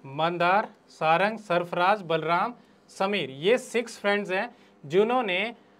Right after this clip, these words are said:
इन्वेस्ट किया है म्यूचुअल फंड्स में और एफ़डी में, फिक्स्ड डिपॉजिट या दोनों में ही, ठीक है। फिर बोला गया कि only two friends have not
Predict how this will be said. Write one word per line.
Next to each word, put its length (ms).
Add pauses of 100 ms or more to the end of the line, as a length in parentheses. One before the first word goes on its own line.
(320)
इन्वेस्ट 580
किया 320
है 240
म्यूचुअल 420
फंड्स 320
में 240
और 400
एफ़डी 400
में, 180 (220)
फिक्स्ड 200
डिपॉजिट 520 (300)
या 180
दोनों 320
में 160
ही, 160 (460)
ठीक 140
है। 120 (640)
फिर 80
बोला 260
गया 160
कि 120 (160)
only 340 (140)
two 240
friends 400
have 340
not 340